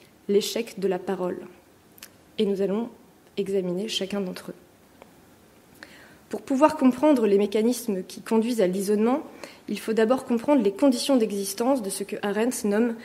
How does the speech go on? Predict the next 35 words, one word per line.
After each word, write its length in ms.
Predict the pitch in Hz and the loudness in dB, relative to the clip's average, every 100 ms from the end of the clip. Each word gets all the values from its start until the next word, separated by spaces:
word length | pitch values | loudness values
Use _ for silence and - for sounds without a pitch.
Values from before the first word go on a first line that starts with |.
| - - | -10 0
l'espace 560 | 196 226 - 240 226 | 2 2 2 -2 0
de 80 | 202 | 0
l'apparence. 760 | 196 196 190 - 185 - - - - - - | -2 0 -4 -6 -10 -10 -12 -14 -18 -16 -2
Sa 180 | - | 0
définition 480 | 190 196 220 202 226 | 2 2 2 0 0
est 80 | 175 | -2
simple. 540 | 180 208 254 285 - - - - - - - - | 0 0 0 -4 -10 -18 -20 -20 -20 -20 -20 -4
L'espace 480 | 208 247 - 233 190 | -2 0 0 0 0
de 80 | 180 | 0
l'apparence 760 | 208 208 196 185 214 254 - | 0 0 0 0 -2 -2 -6
commence 420 | - 233 233 254 220 | 0 4 4 4 0
à 80 | |
exister 580 | 208 202 185 - 220 254 214 | -2 -2 -4 -4 -4 -4 -4
dès 220 | 190 277 | -2 -2
que 120 | 262 | 0
des 220 | 208 202 | 2 2
hommes 160 | 202 196 | 2 2
s'assemblent 600 | 254 240 190 185 190 208 - - | 2 0 0 -2 -4 -6 -10 -4
dans 160 | 202 220 | 2 4
le 140 | 196 | 4
mode 260 | 185 196 190 | 4 0 0
de 100 | 190 | 0
la 120 | 175 | 0
parole 500 | 196 180 180 190 190 - | 0 0 0 -2 -4 -6
et 80 | |
de 120 | 190 190 | -2 -2
l'action. 380 | 185 - - - - - - - - - - - - - - - - - | -4 -8 -12 -14 -20 -20 -20 -20 -20 -20 -20 -20 -20 -20 -20 -20 -20 -18
Si 160 | - 220 | -10 -4
cela 240 | - 240 | 0 2
peut 140 | 240 262 | 2 0
tomber 300 | 269 285 311 | 2 2 2
sous 180 | - 202 | 0 -2
l'évidence 520 | 202 196 226 233 226 | -2 0 2 2 -2
pour 200 | - - | -8 -6
certains, 500 | 214 214 277 294 | -6 -2 2 2